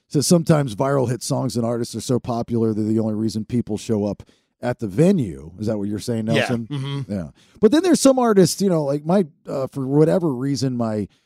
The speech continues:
Speaker 1: uh, reel feed on Facebook is full. Like, I guess Taylor Swift did something. She played, like, five million songs in two hours or something the other night. It's in Arizona. And i-, i-, it's everywhere.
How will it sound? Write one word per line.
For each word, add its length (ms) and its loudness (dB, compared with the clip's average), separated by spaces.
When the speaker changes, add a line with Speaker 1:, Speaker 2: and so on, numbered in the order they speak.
Speaker 1:
uh, 240 -8
reel 320 0
feed 240 -4
on 120 -4
Facebook 540 -6
is 160 -12
full. 440 -2
Like, 140 -6
I 60 -4
guess 140 -4
Taylor 280 -6
Swift 360 -8
did 160 -10
something. 340 -8
She 100 -16
played, 200 -6
like, 160 -8
five 320 -8
million 280 -4
songs 420 -10
in 80 -14
two 200 -8
hours 340 -8
or 60 -14
something 280 -14
the 80 -10
other 140 -12
night. 180 -18
It's 80 -6
in 80 0
Arizona. 520 -2
And 500 -4
i-, 60 -4
i-, 140 -4
it's 160 -2
everywhere. 460 0